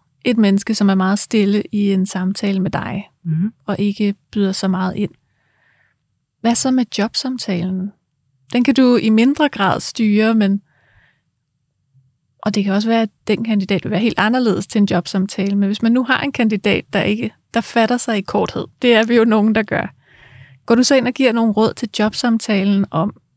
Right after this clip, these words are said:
Speaker 1: at udfolde, eller, for man kan ikke rigtig sige til arbejdspladserne, at dem har du jo ikke nogen dialog med, dem, der kan du ikke gøre så meget, at de skal give rum og plads.
Speaker 2: Det er rigtigt. Jeg ved faktisk, der er arbejdspladser, der giver rum og plads. Der er faktisk nogen, der bruger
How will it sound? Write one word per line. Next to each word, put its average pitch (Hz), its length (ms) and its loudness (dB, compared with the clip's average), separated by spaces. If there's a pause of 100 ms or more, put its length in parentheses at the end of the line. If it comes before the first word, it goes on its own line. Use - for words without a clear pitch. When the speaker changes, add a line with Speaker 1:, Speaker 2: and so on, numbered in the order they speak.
Speaker 1:
at 156 140 -2 (140)
udfolde, 254 1040 -2
eller, 196 440 -4 (640)
for 220 60 -6
man 220 120 4
kan 285 100 0
ikke 302 120 0
rigtig 294 200 0 (220)
sige 262 320 0
til 226 320 2
arbejdspladserne, 208 880 0 (160)
at 214 120 -6
dem 254 120 2
har 262 100 2
du 254 100 0
jo 254 140 4
ikke 247 180 4
nogen 262 160 4
dialog 240 400 4
med, 226 100 -2
dem, 254 160 4 (180)
der 262 60 0
kan 269 140 0
du 233 60 4
ikke 240 140 2
gøre 220 180 0
så 226 120 -4
meget, 202 340 0 (720)
at 208 180 -4
de 233 80 2
skal 240 180 -2
give 214 180 -2
rum 196 180 -2
og 208 80 -8
plads. - 420 -8 (640)
Speaker 2:
Det 185 100 0
er 170 80 -4
rigtigt. 139 440 -4
Jeg 175 140 2
ved 190 140 6
faktisk, 175 460 -4
der 165 100 0
er 185 160 0
arbejdspladser, 165 640 -2
der 156 100 2
giver 202 220 2
rum 165 220 0
og 156 100 -2
plads. - 340 -8
Der 165 80 -4
er 170 100 -2
faktisk - 320 -8
nogen, 190 180 0
der 180 60 -2
bruger 185 300 -4